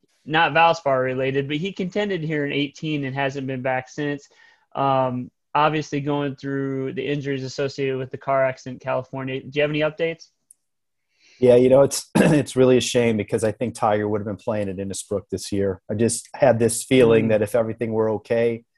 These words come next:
Speaker 2: where it falls on the schedule, a few weeks before the P G A, a few weeks after the Masters would have been perfect for him. He obviously liked it, almost won in two thousand and eighteen. As far as an update,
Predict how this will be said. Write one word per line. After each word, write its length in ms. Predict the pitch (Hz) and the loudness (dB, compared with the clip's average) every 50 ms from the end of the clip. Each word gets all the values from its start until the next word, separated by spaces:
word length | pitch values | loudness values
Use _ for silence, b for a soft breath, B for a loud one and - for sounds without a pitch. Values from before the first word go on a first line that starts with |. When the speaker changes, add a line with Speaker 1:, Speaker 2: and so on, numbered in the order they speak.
| _ _ _ _ _ _ | _ _ _ _ _ _
Speaker 2:
where 180 | 117 120 117 113 | 0 0 2 0
it 80 | 101 - | 0 -4
falls 380 | - 120 117 113 110 110 117 | -4 -2 0 0 0 -2 -2
on 100 | 117 107 | -6 -6
the 60 | 107 | -6
schedule, 680 | - - - - 117 117 117 110 123 117 113 110 - _ _ _ _ _ _ | -10 -8 -2 2 2 2 2 0 0 0 0 0 -2 _ _ _ _ _ _
a 40 | - | -8
few 160 | 131 120 113 | -6 -4 -2
weeks 220 | 117 117 110 - | -2 -4 -6 -6
before 320 | - - - - 120 117 104 | -12 -18 -10 -4 -4 -4 -4
the 60 | 101 - | -4 -6
P 180 | - 127 113 | -6 -6 -6
G 220 | 104 101 107 110 110 | -4 -4 -4 -2 -2
A, 120 | 110 110 | -2 -2
a 40 | 101 | -4
few 240 | - - 127 120 113 | -4 -6 -4 -4 -4
weeks 240 | 113 104 - - | -4 -4 -4 -2
after 240 | 117 113 104 - 104 | -2 -2 -2 -4 -6
the 80 | 104 101 | -10 -8
Masters 500 | 104 107 107 107 98 - - 110 98 107 | -8 -6 -6 -8 -8 -8 -8 -8 -6 -4
would 100 | 113 104 | -2 -2
have 80 | 104 | -2
been 140 | 101 104 98 | -2 -4 -6
perfect 420 | - - 120 113 117 - 104 - - | -2 -2 -2 -2 0 -2 -8 -8 -8
for 140 | - 107 | -10 -8
him. 340 | 113 110 110 107 107 107 - _ _ _ _ _ _ | -6 -4 -4 -4 -4 -6 -8 _ _ _ _ _ _
He 140 | - 120 117 | 2 4 6
obviously 440 | 117 117 110 117 110 - - 123 110 | 6 6 4 2 0 -2 0 -2 -2
liked 400 | 104 110 113 113 117 117 - 123 | 0 0 0 0 -2 -2 -2 -2
it, 240 | 120 117 117 - _ _ _ _ _ | -2 -2 -4 -6 _ _ _ _ _
almost 400 | - 120 123 123 120 113 - - | 2 2 2 2 2 -2 -4 -4
won 320 | 127 117 117 117 120 120 117 | -4 0 2 2 2 2 0
in 120 | 117 107 | -4 -6
two 180 | 104 - 123 117 | -8 -10 -10 -6
thousand 400 | 117 117 113 110 107 101 110 107 | -4 -2 -2 -2 -2 -4 -6 -8
and 80 | 107 | -8
eighteen. 520 | 110 110 110 - - 120 113 110 110 107 104 _ _ _ _ _ _ _ _ _ _ _ _ - | -8 -8 -8 -10 -8 -8 -6 -6 -6 -8 -10 _ _ _ _ _ _ _ _ _ _ _ _ 0
As 180 | 123 135 - - | 0 2 2 2
far 240 | - 147 143 151 156 | 4 6 6 6 6
as 100 | 143 151 | 6 4
an 80 | 143 | 2
update, 580 | 139 139 139 139 - - 151 151 156 151 - | 2 2 0 0 2 4 4 6 6 4 2